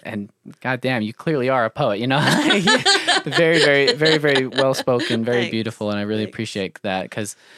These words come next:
Speaker 1: um, I think that is what we really need to start feeling and seeing more of, right? Is just, like, our interconnectedness with, with
Speaker 2: Mm-hmm.
Speaker 1: all things, with each other, with life, with the lake, everything.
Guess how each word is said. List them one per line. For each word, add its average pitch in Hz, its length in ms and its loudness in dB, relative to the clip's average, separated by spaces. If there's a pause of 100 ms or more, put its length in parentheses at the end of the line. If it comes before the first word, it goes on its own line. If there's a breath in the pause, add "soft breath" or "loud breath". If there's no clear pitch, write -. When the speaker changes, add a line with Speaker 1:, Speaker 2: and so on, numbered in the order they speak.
(200 loud breath)
Speaker 1:
um, 98 240 -6
I 107 60 -4
think 147 240 -8
that 127 120 0
is 123 200 -4
what 113 120 -8
we 107 120 -12
really 120 260 -10
need 110 240 -8
to 101 340 -8
start 113 260 -8
feeling 107 500 -4
and 95 120 -10
seeing 107 380 -4
more 95 260 -4
of, 90 200 -6
right? 90 240 -6
Is 98 100 -12
just, - 220 -12
like, 98 200 -10
our 98 120 -6
interconnectedness 98 920 -12
with, 95 140 -14
with 214 180 -10
Speaker 2:
Mm-hmm. 294 220 -6
Speaker 1:
all - 140 -6
things, 95 320 -12
with 92 120 -14
each 98 260 -12
other, 101 280 -4
with 90 260 -12
life, 95 300 -6
with 98 100 -12
the 101 120 -8
lake, 98 320 -6
everything. 98 640 -10